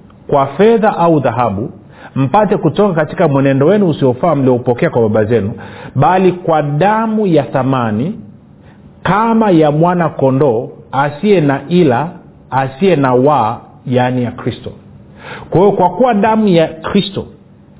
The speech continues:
haina hila, haina mawaa, haina lawama, ni safi, ndio maana imekusababisha wewe uwe mtakatifu,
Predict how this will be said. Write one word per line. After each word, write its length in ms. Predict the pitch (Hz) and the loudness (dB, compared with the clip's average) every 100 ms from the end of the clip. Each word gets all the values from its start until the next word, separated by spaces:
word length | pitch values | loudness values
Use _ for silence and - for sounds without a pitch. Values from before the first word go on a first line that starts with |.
| - - | -20 -8
haina 460 | 143 165 220 208 | -4 0 2 2
hila, 340 | 160 175 120 80 - - - - - - | 2 0 0 -4 -16 -20 -20 -20 -20 -14
haina 400 | - 131 185 208 | -6 0 2 2
mawaa, 520 | 170 147 143 156 90 78 - - - - - - | 2 2 2 2 0 -8 -18 -20 -20 -20 -18 -6
haina 360 | 120 175 196 | -2 2 2
lawama, 420 | 165 151 165 165 143 | 4 4 2 2 -2
ni 100 | 131 | -2
safi, 280 | 175 135 110 - - - - | -2 -2 -4 -14 -18 -16 -2
ndio 280 | 120 151 143 | 2 2 4
maana 400 | 151 180 208 185 | 2 2 2 2
imekusababisha 760 | 147 147 127 147 143 147 143 | 2 -2 -2 0 2 0 2
wewe 260 | 156 185 147 | 4 4 2
uwe 280 | 139 160 123 | 2 2 2
mtakatifu, 760 | 110 110 110 104 214 208 254 | 0 -2 -2 -2 -2 -2 -8